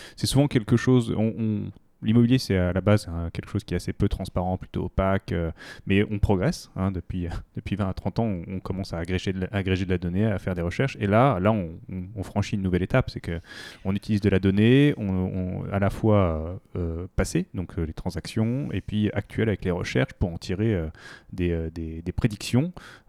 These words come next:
euh, sur, sur les mois à venir. Donc c'est, euh, c'est vraiment, euh, c'est vraiment une évolution, une évolution très forte.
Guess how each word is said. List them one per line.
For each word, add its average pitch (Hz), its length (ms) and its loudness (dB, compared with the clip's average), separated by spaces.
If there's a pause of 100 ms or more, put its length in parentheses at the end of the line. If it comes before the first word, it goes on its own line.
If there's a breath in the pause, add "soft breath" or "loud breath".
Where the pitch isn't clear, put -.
(100)
euh, 80 100 0
sur, 85 460 0
sur 87 140 -6
les 85 80 -6
mois 92 140 -2
à - 20 0
venir. 120 260 -4
Donc 90 140 -10
c'est, 85 220 -4
euh, 80 200 -2
c'est - 160 -6
vraiment, 92 480 0
euh, 82 100 -6
c'est - 140 -14
vraiment 95 160 0
une 104 100 2
évolution, 92 640 0
une 90 120 -6
évolution 90 340 -2
très - 160 -4
forte. - 380 0